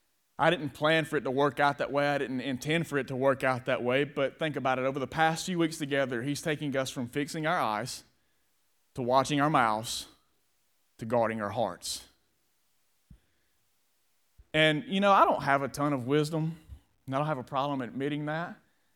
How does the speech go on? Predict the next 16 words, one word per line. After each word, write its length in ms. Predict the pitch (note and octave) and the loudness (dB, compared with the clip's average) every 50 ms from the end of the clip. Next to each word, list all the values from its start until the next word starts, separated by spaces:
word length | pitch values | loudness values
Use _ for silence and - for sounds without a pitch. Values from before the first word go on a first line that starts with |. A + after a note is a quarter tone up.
| _ _ _ _ _ _ _ _ _ _ _ _ - | _ _ _ _ _ _ _ _ _ _ _ _ -2
And 120 | F3 D#3+ | -2 2
so 180 | - F3+ E3+ E3 | 6 6 6 8
when 140 | E3+ F#3 F#3+ | 8 6 4
it 120 | F3+ - | 2 2
comes 320 | G#3+ A3 A#3+ A#3 A3 A3+ | 2 4 4 4 2 0
to, 60 | - F3+ | 0 2
like, 200 | E3+ E3+ E3+ - | 2 2 2 2
my, 240 | F3 E3+ E3 D#3 D3+ D3+ | 2 0 0 0 -2 -4
my 200 | D#3 D3 D#3 D3 | -2 0 0 0
sermon 480 | C3+ - - F#3 F3+ F3+ E3+ D#3 C3+ B2 | 0 0 -2 -2 0 0 0 -2 -2 -4
prep, 500 | - - D3+ D3 C3 A#2+ A2 - - - - - _ _ _ _ _ - | -4 -4 -2 0 0 0 -2 -4 -6 -12 -20 -20 _ _ _ _ _ -2
I 100 | - F3 | 0 2
do 160 | G#3+ A3+ G#3 | 4 4 4
a 20 | F#3 | 4
lot 240 | D#3+ D#3 D#3+ E3 | 4 4 4 4
of 320 | D3+ C#3+ B2 - - - | 2 0 -2 -6 -12 -20